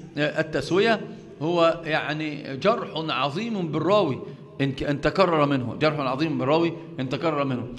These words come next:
صورة تدليس التسوية هي طبعًا إحنا عندنا شيء اسمه التسوية وتدليس التسوية. إيش الفرق بينهم يا شيخ؟ تدليس التسوية أن يأتي التلميذ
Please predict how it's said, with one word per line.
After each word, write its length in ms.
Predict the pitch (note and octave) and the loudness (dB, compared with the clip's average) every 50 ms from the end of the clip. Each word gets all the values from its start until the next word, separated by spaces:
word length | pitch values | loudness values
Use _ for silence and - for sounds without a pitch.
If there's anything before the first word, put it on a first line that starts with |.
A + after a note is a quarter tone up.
| - - - | -14 -16 -16
صورة 360 | - - A3+ A#3+ B3+ A#3 A3 | -12 -8 -4 -2 0 2 0
تدليس 600 | - - D#3+ C#3+ C3 D3+ F#3+ F#3 - F#3+ - - - | 0 0 -2 -2 -2 0 -2 -2 -2 -4 -8 -6 -6
التسوية 680 | C3 B2+ - C#3 B2+ - - D3+ E3+ F#3+ G#3+ A3 - - - - - - - - - | -8 -6 -4 -4 -4 -2 2 4 6 6 6 4 0 -6 -10 -14 -14 -18 -20 -14 -8
هي 280 | C3+ D#3+ F3 E3+ D#3+ - - C3 | -4 -2 0 0 -2 -2 -6 -6
طبعًا 240 | D#3+ E3 E3+ E3 D3+ | -2 0 0 0 0
إحنا 160 | C3+ D3+ C3+ | -4 -6 -6
عندنا 340 | B2 C3 C3 E3 F3+ F3+ D#3+ | -6 -4 -4 -4 -2 -2 -2
شيء 180 | - - F#3 F3 | -2 0 -2 -2
اسمه 220 | F3 - F3 D3+ | -2 -2 -6 -6
التسوية 720 | - - - E3+ D3 C#3 - D#3+ E3 G3 A3+ A#3 A#3 - - - | -6 -4 -2 -2 -2 -2 0 2 2 4 4 4 2 0 -2 -4
وتدليس 460 | C3+ C3+ C#3+ C#3+ C#3 F#3 G#3 - - | -4 -2 -2 -2 0 0 -2 -4 -2
التسوية. 380 | - D3 B2+ - B2+ A#2 G#2+ F2+ - - - - - - - | -4 -4 -2 0 -2 -2 -2 -4 -8 -12 -14 -16 -18 -10 -4
إيش 140 | C3 - | -2 -2
الفرق 260 | D#3+ D3+ F#3 E3 - D#3 | 2 2 0 0 0 -6
بينهم 240 | D#3 D#3 D3+ C3 | -8 -8 -8 -8
يا 60 | - - | -8 -8
شيخ؟ 100 | C3+ - - - - - - - - _ _ _ _ _ _ _ _ _ _ _ | -10 -12 -16 -18 -20 -20 -20 -20 -20 _ _ _ _ _ _ _ _ _ _ _
تدليس 300 | - E3 D3+ F#3 A3 G#3 | -6 -4 -2 0 -2 -2
التسوية 500 | G#3 - E3 D3 A#2 F3 F#3+ G3 F3 D3 | -4 -6 -8 -6 -2 0 0 2 0 0
أن 60 | D3+ E3 | 0 0
يأتي 260 | F#3 F3+ E3 E3+ D3 | -2 -2 -4 -6 -10
التلميذ 540 | A#2 - D3 C#3 D#3+ D#3+ C#3 A2 G#2 - | -8 -6 -6 -4 -2 -2 -2 -2 -4 -10